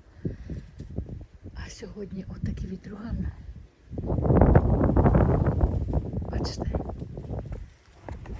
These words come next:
Я йду в теплицю, оділа рукавичку.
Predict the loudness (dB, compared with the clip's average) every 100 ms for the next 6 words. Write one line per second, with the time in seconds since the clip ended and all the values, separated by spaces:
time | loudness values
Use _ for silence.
0 | -8 -10 -10 -16 -18 -18 -20 -20 -12 -4
1 | -2 0 -2 -2 -2 2 2 2 2 0
2 | -10 -12 -12 -12 -8 -8 -8 -8 -8